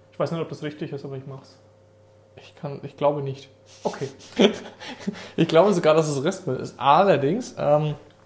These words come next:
Speaker 1: Manchmal nutze ich's auch einfach, um den Kamin anzuzünden.
Speaker 2: <laughs> Wir
Speaker 1: Brennt
Speaker 2: haben,
Speaker 1: super.
Speaker 2: wir haben ja in, in unserem Freundeskreis, ähm, einen guten Kumpel, sag ich jetzt mal, der in der regionalen Abfallwirtschaft arbeitet.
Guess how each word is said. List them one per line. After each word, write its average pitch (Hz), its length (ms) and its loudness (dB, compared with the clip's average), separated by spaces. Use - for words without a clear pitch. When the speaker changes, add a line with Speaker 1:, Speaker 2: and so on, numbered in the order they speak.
Speaker 1:
Manchmal 180 280 0
nutze 170 220 -2
ich's 151 100 -4
auch 143 60 -2
einfach, 143 220 -4
um 147 60 -6
den 143 100 -6
Kamin 151 260 -6
anzuzünden. 139 640 -6
Speaker 2:
<laughs> - 600 -10
Wir 147 120 4
Speaker 1:
Brennt 185 160 10
Speaker 2:
haben, 202 40 -2
Speaker 1:
super. 160 300 0
Speaker 2:
wir 143 160 2
haben 190 160 6
ja 175 180 6
in, 151 160 0
in 143 200 -2
unserem 151 280 -4
Freundeskreis, 147 800 0
ähm, 131 760 2
einen 139 100 -6
guten 147 280 -4
Kumpel, 160 280 0
sag 143 120 -4
ich 143 60 0
jetzt 143 140 -6
mal, 139 140 0
der 135 140 0
in 135 80 -4
der - 340 -4
regionalen 135 500 -6
Abfallwirtschaft 131 580 -6
arbeitet. 135 460 -4